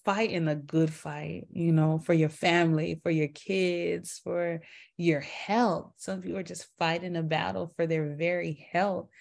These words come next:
um, for success in life, right? In your relationships, like, don't give up. Okay. Like, you're not alone. A lot of times we feel like when we're going through things that, like,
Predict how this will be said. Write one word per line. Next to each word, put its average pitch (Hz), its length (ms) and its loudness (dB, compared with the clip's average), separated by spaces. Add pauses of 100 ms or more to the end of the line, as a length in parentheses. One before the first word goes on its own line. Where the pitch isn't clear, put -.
(400)
um, 165 720 -4
for 254 140 4
success 214 600 -4
in 165 220 -2
life, 165 440 -8
right? 202 520 -4 (360)
In 214 140 2
your 190 140 4
relationships, 170 1400 0
like, 165 300 -4 (160)
don't 170 640 2 (260)
give 143 680 -2 (440)
up. 143 360 -6 (480)
Okay. 160 680 -2 (360)
Like, 180 160 -2
you're 196 120 0
not 180 200 2
alone. 175 220 2
A 160 40 2
lot 156 160 2
of 175 120 0
times 170 260 -2
we 170 60 0
feel - 200 -8
like 165 200 0
when 165 80 -2
we're 160 100 0
going 156 340 2
through 156 200 -2
things 147 480 -2
that, - 140 -4
like, - 180 -6